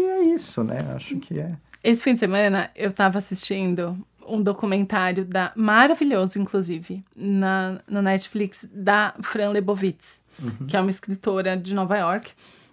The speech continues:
Speaker 2: E ela é conhecida pelo azedume dela.
Speaker 1: Uhum.
Speaker 2: Ela ficou famosa porque ela é meio sarcástica.
Speaker 1: Ácida.
Speaker 2: Bem ácida. E aí, é, spoiler, tá? Mas eu, eu sinto muito, porque é muito genial.
Speaker 1: <laughs>
Speaker 2: É, ela conta,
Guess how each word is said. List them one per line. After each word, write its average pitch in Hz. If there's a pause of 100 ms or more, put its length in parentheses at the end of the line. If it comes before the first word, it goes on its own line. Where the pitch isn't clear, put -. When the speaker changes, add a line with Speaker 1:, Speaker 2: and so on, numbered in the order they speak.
(160)
Speaker 2:
E 226
ela 233
é 226
conhecida 254
pelo 262
azedume 214
dela. 160 (320)
Speaker 1:
Uhum. 113
Speaker 2:
Ela 190
ficou 226
famosa 208
porque -
ela 196 (120)
é -
meio 185
sarcástica. 143
Speaker 1:
Ácida. 101 (760)
Speaker 2:
Bem 196
ácida. 165 (480)
E 233
aí, 214 (320)
é, 196
spoiler, 185
tá? 202
Mas 190 (140)
eu, 208
eu 208
sinto 226
muito, 208
porque -
é 202
muito 208
genial. 190 (500)
Speaker 1:
<laughs> -
Speaker 2:
É, 214
ela 233
conta, 220